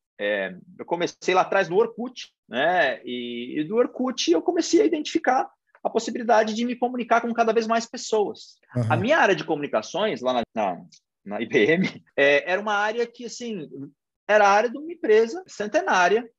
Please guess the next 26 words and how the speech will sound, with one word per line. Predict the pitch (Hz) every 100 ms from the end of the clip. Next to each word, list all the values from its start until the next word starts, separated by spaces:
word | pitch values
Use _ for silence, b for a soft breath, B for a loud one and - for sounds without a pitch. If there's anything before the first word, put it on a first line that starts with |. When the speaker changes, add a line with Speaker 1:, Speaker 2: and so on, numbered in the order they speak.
| _ _
Speaker 1:
que | 220 - _
tava | 214 202
querendo | 208 214 202 214
se | -
renovar, | 202 220 247 247 220 214
que | -
tava | 147
querendo | 147 147 147
se | -
reinventar, | 139 143 220 -
que | -
precisava | - 127 139 233 226
se | -
renovar | 131 120 110 107
e |
se | - 101
reinventar. | 98 98 95 90 - B B _
E | 156
ela | 240
entendeu | 302 - 190 131 147 254 208 - _ -
que | 202
uma | 190
forma | - 226 381
de | 370
se | -
reinventar | 160 151 127 113 - 214 247